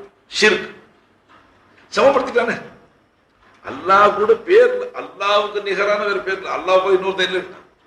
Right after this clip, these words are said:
ஆனா அதே நேரத்துல அல்லாஹ் செஞ்சது அடுத்தவன் செஞ்சதா சொல்றான், ஷிர்க் ஆயிடுச்சுல்ல. சிருஷ்டிகள் செய்ததை அல்லாஹ் மேல போட்டா காஃபிரா போகும்.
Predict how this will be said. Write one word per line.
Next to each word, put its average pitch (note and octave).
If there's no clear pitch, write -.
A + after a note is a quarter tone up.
ஆனா D#3
அதே D#3+
நேரத்துல A3
அல்லாஹ் G3
செஞ்சது G#3
அடுத்தவன் G#3
செஞ்சதா G3
சொல்றான், F#3
ஷிர்க் F#3+
ஆயிடுச்சுல்ல. F#3
சிருஷ்டிகள் A#3+
செய்ததை A3
அல்லாஹ் G#3+
மேல G#3+
போட்டா G3+
காஃபிரா A3+
போகும். -